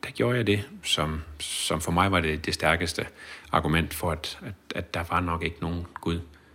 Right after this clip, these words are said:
Jeg bad om hjælp. Og i det øjeblik, at man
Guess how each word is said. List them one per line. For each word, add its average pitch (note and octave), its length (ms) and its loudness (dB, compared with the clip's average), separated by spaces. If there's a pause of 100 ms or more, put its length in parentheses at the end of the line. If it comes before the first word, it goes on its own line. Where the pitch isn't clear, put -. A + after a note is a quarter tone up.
(380)
Jeg E2+ 100 -6
bad D2 100 0
om C#2+ 120 -2
hjælp. C#2 260 -2 (1080)
Og E2 120 4
i E2+ 40 2
det A#2 120 6
øjeblik, A#2+ 260 8
at - 140 2
man D#2 220 4